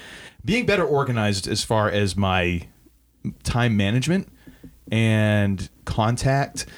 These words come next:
and, and all of those aspects of the business of, of just being better, more disciplined about that. And I,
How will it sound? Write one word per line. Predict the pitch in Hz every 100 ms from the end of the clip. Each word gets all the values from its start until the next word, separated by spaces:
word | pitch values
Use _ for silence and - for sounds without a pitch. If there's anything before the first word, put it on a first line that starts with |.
| - - - - -
and, | 95 90 90 90
and | 98
all | 117 131
of | 127
those | 120 110
aspects | 101 101 - 104 -
of |
the | 95
business | 92 110 95 90
of, | 92
of | 87 101
just | 110 - - - - - - - 92
being | 123 143 139
better, | 104 120 117 120 113 110 - - _
more | 110 113 143
disciplined | 139 127 - 92 87 -
about | 95 98 85
that. | 87 - - - - _ _ _
And | - 120
I, | 135 147